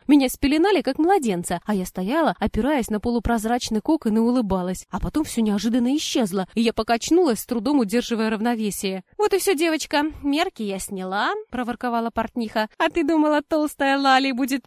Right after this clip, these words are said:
ползать вокруг тебя с веревочками до завтрашнего утра?» Именно так я и думала,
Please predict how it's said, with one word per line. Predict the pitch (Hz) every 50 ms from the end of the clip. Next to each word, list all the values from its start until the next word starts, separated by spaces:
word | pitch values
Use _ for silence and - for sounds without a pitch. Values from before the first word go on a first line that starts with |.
| _ _
ползать | - 415 440 440 440 349 269 262 - -
вокруг | 233 233 - - 247 220 -
тебя | - 254 220 277
с | 277 -
веревочками | 302 320 320 339 359 349 339 - - - 311 330
до | 320 294 330 320
завтрашнего | 349 349 359 - - 349 330 - - 339 330 339 349
утра?» | 370 - 440 427 427 427 415 - _ _ _ _
Именно | 202 214 208 208 202 196 196 196 -
так | - 302 339 - -
я | 196 208 240
и | 233
думала, | 180 156 156 160 156 160 160 160 160